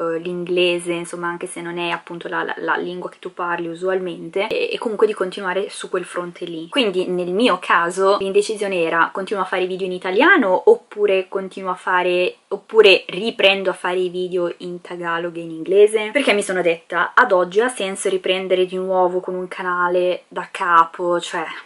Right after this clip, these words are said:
capite che è veramente, dal nostro punto di vista, cioè per chi crea e fa video, è tosta,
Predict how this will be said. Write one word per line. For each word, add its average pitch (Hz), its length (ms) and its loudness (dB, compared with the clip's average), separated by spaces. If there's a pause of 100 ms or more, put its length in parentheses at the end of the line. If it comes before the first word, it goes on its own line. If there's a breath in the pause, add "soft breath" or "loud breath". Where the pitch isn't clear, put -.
(380 loud breath)
capite 208 260 -2
che 196 140 2
è 185 40 2
veramente, 180 800 2
dal 214 180 2
nostro 262 320 0
punto 254 260 -6
di 202 120 -8
vista, 202 500 -6
cioè 185 260 -6
per 185 360 0
chi - 200 -16
crea 185 560 2 (140)
e 196 100 -8
fa 214 380 4
video, 180 500 0 (440 loud breath)
è 185 100 -2
tosta, - 560 -14